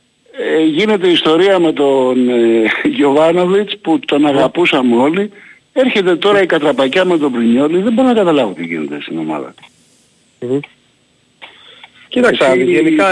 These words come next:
Speaker 1: μπορείς
Speaker 2: είναι,
Speaker 1: να μου
Speaker 2: είναι,
Speaker 1: πεις
Speaker 2: είναι,
Speaker 1: κάτι;
Speaker 2: ναι. Ε, κοίταξε, γενικά είναι ένα θέμα στενάχωρο, γιατί π-,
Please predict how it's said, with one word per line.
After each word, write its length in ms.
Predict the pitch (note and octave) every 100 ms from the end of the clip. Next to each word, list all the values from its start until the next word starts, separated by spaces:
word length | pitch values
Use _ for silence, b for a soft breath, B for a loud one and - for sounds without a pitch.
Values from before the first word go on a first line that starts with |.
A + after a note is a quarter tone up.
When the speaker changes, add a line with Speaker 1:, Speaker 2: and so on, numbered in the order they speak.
| E3+
Speaker 1:
μπορείς 180 | D3 D3+
Speaker 2:
είναι, 80 | F3+
Speaker 1:
να 80 | E3+
μου 60 |
Speaker 2:
είναι, 160 | D3 C3
Speaker 1:
πεις 100 | D#3 -
Speaker 2:
είναι, 80 | C#3
Speaker 1:
κάτι; 420 | C#3 E3+ C#3+ F#2 D3+ D3+
Speaker 2:
ναι. 60 | D3 B2 - _ _ _ _ _ _ _
Ε, 60 | G3
κοίταξε, 320 | A#3+ G#3+ E3
γενικά 300 | E3 F3+ F#3
είναι 80 | G#3+
ένα 100 | F3+
θέμα 240 | D3 D3+ C3
στενάχωρο, 520 | C#3 C3 B2+ C3+ D#3
γιατί 340 | D#3 D3+ E3
π-, 160 | D3